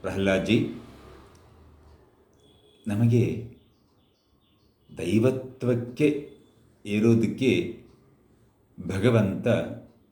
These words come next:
ಈ ಒಂದು ಮಾನವ ಜನ್ಮವನ್ನು ಕೊಟ್ಟಿದ್ದಾನೆ.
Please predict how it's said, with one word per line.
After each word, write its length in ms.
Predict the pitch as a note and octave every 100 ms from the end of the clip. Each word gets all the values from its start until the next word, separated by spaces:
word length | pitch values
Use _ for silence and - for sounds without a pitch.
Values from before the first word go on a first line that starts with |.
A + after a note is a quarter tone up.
| _ _ _ -
ಈ 120 | A#2
ಒಂದು 240 | A#2+ A#2+ A#2
ಮಾನವ 400 | G2 F#2 A2+ G#2+
ಜನ್ಮವನ್ನು 540 | G2+ G2 F#2+ F#2 C#3
ಕೊಟ್ಟಿದ್ದಾನೆ. 480 | - F#2 D#2 D#2